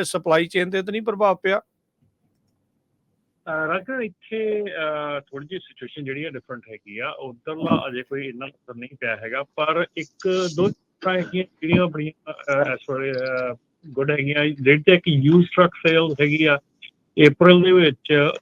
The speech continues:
Speaker 2: ਤੀਹ ਪਰਸੈਂਟ ਅੱਪ ਗਈ ਹੈਗੀ ਆ ਲਾਸਟ ਈਅਰ ਤੋਂ। ਸੋ ਯੂਜ਼ਡ ਟਰੱਕ ਸੇਲ ਜਿਹੜੀ ਆ ਅਪ੍ਰੈਲ ਦੇ ਵਿੱਚ ਜੰਪ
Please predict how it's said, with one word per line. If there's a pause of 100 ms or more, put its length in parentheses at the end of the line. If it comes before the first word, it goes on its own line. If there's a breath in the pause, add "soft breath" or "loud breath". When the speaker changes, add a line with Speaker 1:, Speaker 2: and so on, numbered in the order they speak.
(100)
Speaker 2:
ਤੀਹ
ਪਰਸੈਂਟ
ਅੱਪ (200)
ਗਈ
ਹੈਗੀ
ਆ
ਲਾਸਟ
ਈਅਰ
ਤੋਂ। (360 loud breath)
ਸੋ
ਯੂਜ਼ਡ
ਟਰੱਕ
ਸੇਲ
ਜਿਹੜੀ
ਆ
ਅਪ੍ਰੈਲ
ਦੇ
ਵਿੱਚ
ਜੰਪ